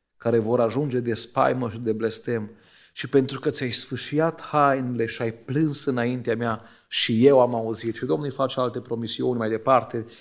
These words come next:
„Te voi adăuga la părinții tăi”, douăzeci și doi cu douăzeci, „vei fi adăugat în pace în mormântul tău și nu-ți vor vedea ochii toate nenorocirile pe care le voi aduce asupra locului acestuia.”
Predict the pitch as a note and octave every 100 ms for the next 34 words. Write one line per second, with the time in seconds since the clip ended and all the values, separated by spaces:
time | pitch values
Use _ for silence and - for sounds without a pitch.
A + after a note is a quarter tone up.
0 | - - A#2 C3 C3+ C#3 C#3+ C#3+ D#3+ D3
1 | C#3 C3+ C#3 C#3+ - B2 C3 B2 A#2+ C3
2 | B2+ C3 B2+ - B2+ B2 A2+ B2+ A2+ B2+
3 | B2+ C3 B2+ B2+ B2+ D3 C#3+ C3+ B2 -
4 | D3+ B2+ - C3 B2+ B2+ C3 C3 B2 B2
5 | C#3+ B2+ G#2+ - - - - - C#3 C#3+
6 | E3 - B2+ D3+ C3 C3 B2 C#3 C#3+ -
7 | E3 D3+ C#3+ C3+ - D3+ - C#3 C#3 C3
8 | B2+ B2 - C#3+ C3 B2+ - - B2+ A#2+
9 | B2+ C3 B2 B2+ A#2+ B2 D3+ D3 A#2+ C3
10 | C3 B2 C#3 C#3 B2 A#2 - A#2+ - C3+
11 | - G#2+